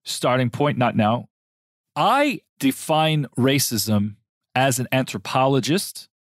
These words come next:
in a very specific way. And by the way, this definition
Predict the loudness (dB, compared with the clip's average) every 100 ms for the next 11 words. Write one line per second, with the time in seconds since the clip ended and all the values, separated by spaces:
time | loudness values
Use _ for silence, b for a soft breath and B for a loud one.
0 | 0 2 2 2 2 0 -4 -6 -4 -6
1 | 0 0 0 -4 _ _ _ _ -4 0
2 | 2 2 2 0 0 -2 0 0 0 -2
3 | -2